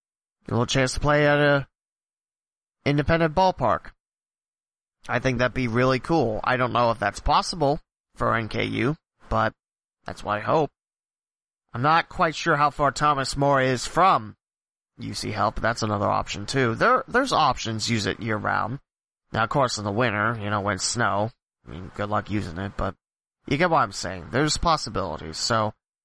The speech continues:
I definitely like where this ownership is going, and I like the idea. I think I'm on the bandwagon to keep the F-, Freedom name, though. That's just me. So, if you'd like to take a part of this,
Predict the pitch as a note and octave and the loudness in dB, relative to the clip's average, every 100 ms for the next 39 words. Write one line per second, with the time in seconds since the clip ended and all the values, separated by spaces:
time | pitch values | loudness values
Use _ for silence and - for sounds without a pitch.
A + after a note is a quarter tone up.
0 | _ - B2+ G3 G3 F3 E3+ D3+ D3 C3 | _ -2 0 0 2 4 4 2 0 0
1 | - C#3+ C3+ C3+ A#2+ G#2+ D3+ D3+ D3+ C#3+ | 2 2 2 0 0 0 2 4 2 -2
2 | - A#2+ C3 D#3 F#3 C#3 B2+ A2 A#2 B2 | -2 0 2 2 2 0 0 0 0 2
3 | B2+ - _ _ _ _ _ _ _ _ | 2 0 _ _ _ _ _ _ _ _
4 | _ _ _ _ _ - C#3+ E3+ G3 E3+ | _ _ _ _ _ -6 -2 0 2 4
5 | E3 D3+ D3 C3+ C3 B2+ A#2+ A#2+ C3+ B2 | 2 2 2 2 2 2 2 2 2 2
6 | B2 A#2 A#2 A2 - B2+ - - A2+ A2+ | 2 2 -2 -4 -2 -4 -4 -8 -8 -10
7 | - C3 A#2+ A2 G#2 G2 F#2 F#2+ D#2 - | -2 0 2 2 0 -4 -4 -4 -6 -10
8 | _ _ _ - A#2 C#3+ B2+ G#2+ G2 - | _ _ _ -2 0 0 0 -2 -6 -10
9 | _ _ _ _ - - F#3+ - - D#3+ | _ _ _ _ -4 2 2 2 -4 -8
10 | F3 E3+ G#3+ A#3 - - _ - F3+ F3+ | -4 2 2 2 -2 -16 _ -10 0 2
11 | F3+ F3 E3+ E3+ D#3+ - _ _ _ _ | 4 6 4 4 0 -4 _ _ _ _
12 | _ _ - F3+ D#3 - D#3+ D#3+ D#3 D3+ | _ _ -2 -2 0 2 4 4 2 2
13 | - - | 2 -2